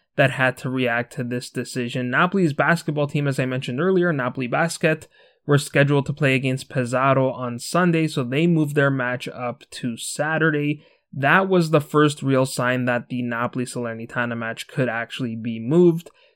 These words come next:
Similarly, Napoli Femminile were supposed to play on Sunday against San Marino, and they've also had to move their match up to Saturday. And Napoli Futsal tried to move their match against Pomezia up to Saturday,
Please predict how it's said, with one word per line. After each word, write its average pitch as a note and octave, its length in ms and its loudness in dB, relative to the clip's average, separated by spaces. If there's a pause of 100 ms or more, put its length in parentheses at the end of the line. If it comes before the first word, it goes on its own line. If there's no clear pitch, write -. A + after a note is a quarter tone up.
(120)
Similarly, G#3+ 720 4
Napoli E3 360 2
Femminile E3+ 800 2
were E3+ 100 2
supposed D#3 340 -6
to D#3 60 -4
play D3 240 -2
on C#3 260 -2
Sunday C3+ 360 -2
against B2+ 320 -4
San B2+ 220 -4
Marino, D3 640 0 (240)
and C3 180 2
they've D#3 260 6
also C3+ 380 2
had C3 260 -2
to C#3+ 80 -8
move B2+ 240 -4
their B2+ 140 0
match A#2+ 380 -4
up A#2+ 380 -10
to - 300 -8
Saturday. E3 880 0 (320)
And D#3 240 2
Napoli D3 440 2
Futsal F#3 580 2
tried B3 560 -2
to A3 120 2
move F3+ 200 4
their E3 160 4
match D3 320 0
against C#3+ 320 -4
Pomezia D#3 640 0
up C#3 220 -2
to D3 100 -2
Saturday, B2+ 680 0